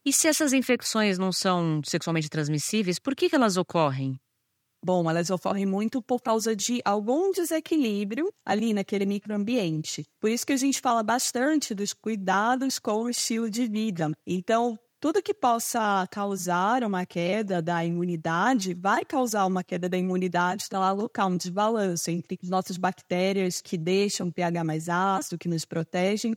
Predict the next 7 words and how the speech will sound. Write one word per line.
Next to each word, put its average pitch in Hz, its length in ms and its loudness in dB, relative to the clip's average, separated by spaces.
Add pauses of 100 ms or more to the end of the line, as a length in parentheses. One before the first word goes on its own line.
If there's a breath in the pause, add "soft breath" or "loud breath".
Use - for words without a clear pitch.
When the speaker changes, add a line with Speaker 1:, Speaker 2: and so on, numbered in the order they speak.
(120)
Speaker 2:
com 202 300 0
fungos, 240 1040 0
com 175 540 0
bactérias 185 720 0
como 185 340 -2
a 180 360 -2
Gardnerella. 180 800 -4